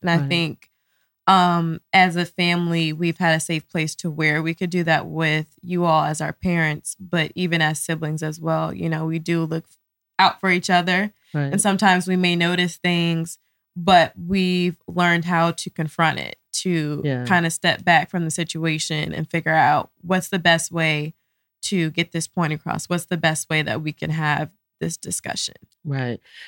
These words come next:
Speaker 2: And, you know, and I think that's important, you know, where you say you look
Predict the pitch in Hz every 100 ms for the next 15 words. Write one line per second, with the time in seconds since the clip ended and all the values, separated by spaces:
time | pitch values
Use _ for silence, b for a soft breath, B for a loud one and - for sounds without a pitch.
0 | B 190 180 208 185 165 160 175 208 -
1 | 202 - 170 156 - 175 - 160 143 147
2 | 143 - 147 143 143 151